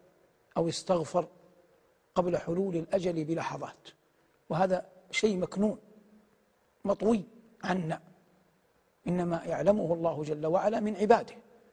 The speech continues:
والله جل وعلا يقول: "يوم تبلى السرائر". فالصدق مع الله وحسن الطوية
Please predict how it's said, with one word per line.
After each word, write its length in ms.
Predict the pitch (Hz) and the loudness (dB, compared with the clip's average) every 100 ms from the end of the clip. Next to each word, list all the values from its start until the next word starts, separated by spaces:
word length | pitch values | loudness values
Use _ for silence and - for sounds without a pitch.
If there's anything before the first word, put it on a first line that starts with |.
| _ _ _ | _ _ _
والله 300 | 156 170 160 | -2 0 0
جل 220 | 160 156 | -2 -2
وعلا 280 | 156 139 151 | -2 -2 -4
يقول: 380 | 143 185 214 190 | -4 -2 -2 0
"يوم 240 | 180 170 | -4 -4
تبلى 300 | 147 208 190 | -2 -2 -2
السرائر". 580 | - - 156 160 - - - _ _ _ _ _ _ _ _ _ _ _ | -6 -6 -2 -2 -2 -6 -12 _ _ _ _ _ _ _ _ _ _ _
فالصدق 460 | 160 - 240 - 185 | -10 0 0 2 -2
مع 260 | 170 - | -2 -2
الله 280 | 151 151 135 - _ | -4 -2 -4 -8 _
وحسن 360 | - - - 175 | -10 -8 -8 -8
الطوية 580 | 156 170 156 185 - | -6 -4 -2 -4 -6